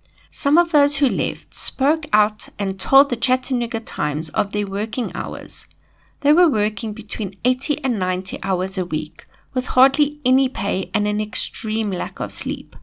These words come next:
They were told that this was to prove that they would give up anything and everything for Jesus Christ. Until very recently,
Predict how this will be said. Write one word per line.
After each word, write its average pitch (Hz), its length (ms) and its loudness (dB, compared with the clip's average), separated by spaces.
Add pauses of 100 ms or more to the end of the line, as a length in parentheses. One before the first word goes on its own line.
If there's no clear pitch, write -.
(600)
They 254 100 2
were 254 140 6
told 311 340 2
that 330 180 -2
this 208 220 -4
was 196 180 2
to - 160 -12
prove 254 560 4
that 180 200 0
they 180 120 2
would 180 220 0
give 180 180 -2
up 180 180 -2 (300)
anything 254 540 0
and - 300 -4
everything 214 440 -4
for 196 160 -4
Jesus 170 460 -4
Christ. - 680 -6 (600)
Until 277 460 4
very 214 420 0
recently, - 760 -8